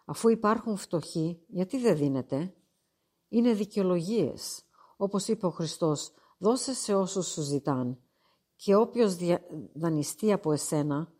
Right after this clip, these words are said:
μη τον απομακρύνετε". Ο Χριστός έδωσε εντολή να δώσουμε σε όποιον ζητάει. Ο Χρυσόστομος λέει, "Άπλωσε το χέρι σου και μη το σφίγγεις". Δεν, δεν δημιουργηθήκαμε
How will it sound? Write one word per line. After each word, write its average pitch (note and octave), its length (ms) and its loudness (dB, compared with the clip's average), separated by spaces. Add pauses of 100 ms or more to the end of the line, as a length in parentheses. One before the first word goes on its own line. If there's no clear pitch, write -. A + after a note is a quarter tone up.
(300)
μη A#3+ 120 -2
τον B3 180 2
απομακρύνετε". C#3+ 1080 -2 (1400)
Ο F3+ 80 -6
Χριστός A3+ 440 0
έδωσε A3 360 2
εντολή F3 320 2
να F#3+ 140 0
δώσουμε C#3+ 640 -2 (200)
σε - 180 -4
όποιον G3+ 320 0
ζητάει. D3 640 -2 (720)
Ο E3+ 80 -10
Χρυσόστομος G3 680 -2
λέει, F3+ 300 2
"Άπλωσε F#3+ 480 -4
το D#3 100 -6
χέρι C#3+ 360 -2
σου C#3+ 340 -10 (560)
και F#3 160 2
μη A#3 140 4
το A3 120 -4
σφίγγεις". - 760 -6 (640)
Δεν, A3+ 420 2
δεν B3 200 2
δημιουργηθήκαμε E3 1200 -2